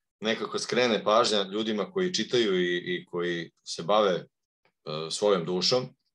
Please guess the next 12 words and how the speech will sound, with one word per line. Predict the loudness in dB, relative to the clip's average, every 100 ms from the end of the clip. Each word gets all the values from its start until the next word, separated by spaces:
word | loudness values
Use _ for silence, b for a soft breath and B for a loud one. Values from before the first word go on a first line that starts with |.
| _ b b b _ -4
iz | -2 -2 -4
bilo | 0 2 2
kog | 0 -2
ugla, | -2 -2 0
da | 0
li | 0 -4
psihoterapijskog, | -6 -4 2 2 2 0 -4 -2
da | 0
li, | 0 -2 -8
da | -4 -2
li, | -2 -8 -10
ovaj, | -10 -10 -6 -4 -6